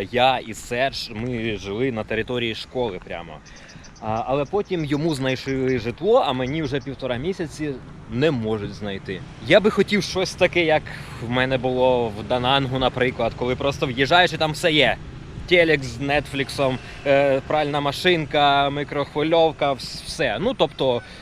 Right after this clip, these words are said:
мі-, мікро-, мікрохвильовка, може, їм не потрібна, але там пральна машинка і все це,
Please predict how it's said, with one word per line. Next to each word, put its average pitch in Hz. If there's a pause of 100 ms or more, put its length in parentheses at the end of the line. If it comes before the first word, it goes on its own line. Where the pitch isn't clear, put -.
(180)
мі-, 135
мікро-, 170
мікрохвильовка, 180
може, 165
їм 156
не 160
потрібна, 262
але 190
там 160
пральна 139
машинка 170
і 131
все 139
це, 113